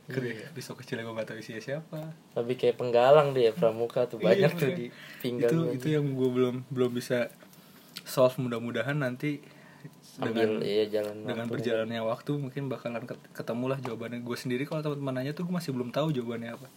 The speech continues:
Speaker 2: Tuh, gitu. Jadi ya lu ikutin aja perjalanannya Apri ini mencari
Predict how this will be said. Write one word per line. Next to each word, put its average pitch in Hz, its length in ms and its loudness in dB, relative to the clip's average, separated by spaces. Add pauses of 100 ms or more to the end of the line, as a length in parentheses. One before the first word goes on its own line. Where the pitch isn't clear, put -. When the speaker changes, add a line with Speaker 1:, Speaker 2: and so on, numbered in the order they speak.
(380)
Speaker 2:
Tuh, 104 400 -8 (580)
gitu. 104 380 -10
Jadi 104 320 -8 (1040)
ya 120 140 4
lu 120 120 6
ikutin 117 360 0
aja 113 280 4
perjalanannya 107 1000 -2 (1000)
Apri 107 420 -4
ini 110 140 -6
mencari 107 680 -2